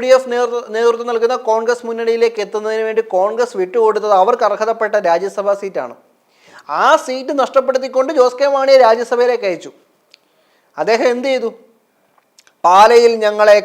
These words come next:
കാലുവാരി" എന്ന് പറഞ്ഞു. പാലയിൽ കാലുവാരി എന്നല്ല, പാലയിൽ ഞങ്ങൾക്ക് വേണ്ടത്ര പരിഗണന കോൺഗ്രസിൻ്റെ ഭാഗത്തു നിന്ന് സപ്പോർട്ടായിട്ട് കിട്ടുന്നില്ല എന്ന് പറഞ്ഞു. അദ്ദേഹത്തിന് വലിയൊരു ആഗ്രഹം ഉണ്ടായിരുന്നു യു ഡി എഫിൻ്റെ മുന്നണിയിൽ നിൽക്കാൻ. പക്ഷേ യു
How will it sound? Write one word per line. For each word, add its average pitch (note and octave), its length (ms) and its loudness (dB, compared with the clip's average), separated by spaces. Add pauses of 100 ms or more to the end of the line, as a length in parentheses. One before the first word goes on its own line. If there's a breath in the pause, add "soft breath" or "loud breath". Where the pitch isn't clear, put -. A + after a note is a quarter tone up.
കാലുവാരി" A3 500 4 (100)
എന്ന് D#3 160 -8
പറഞ്ഞു. A2+ 220 -8 (1040)
പാലയിൽ F#3 320 4
കാലുവാരി A#3+ 460 6
എന്നല്ല, F#3 220 -4 (280)
പാലയിൽ A3+ 520 4
ഞങ്ങൾക്ക് A3+ 280 -2 (100)
വേണ്ടത്ര A3 360 -2 (100)
പരിഗണന A#3 400 -2 (180)
കോൺഗ്രസിൻ്റെ A3+ 580 -2
ഭാഗത്തു G#3 320 0
നിന്ന് A3+ 160 -6 (100)
സപ്പോർട്ടായിട്ട് B3+ 500 0
കിട്ടുന്നില്ല F#3 460 -6
എന്ന് C3+ 80 -10
പറഞ്ഞു. A2 240 -10 (280)
അദ്ദേഹത്തിന് C#4 400 2
വലിയൊരു C4+ 320 2
ആഗ്രഹം B3+ 480 0
ഉണ്ടായിരുന്നു B3 400 2
യു G#3+ 300 -4
ഡി B3 100 -6
എഫിൻ്റെ C4+ 420 -2
മുന്നണിയിൽ A3 460 -2
നിൽക്കാൻ. G#3+ 420 0 (960)
പക്ഷേ G3 200 0 (140)
യു A3 140 -6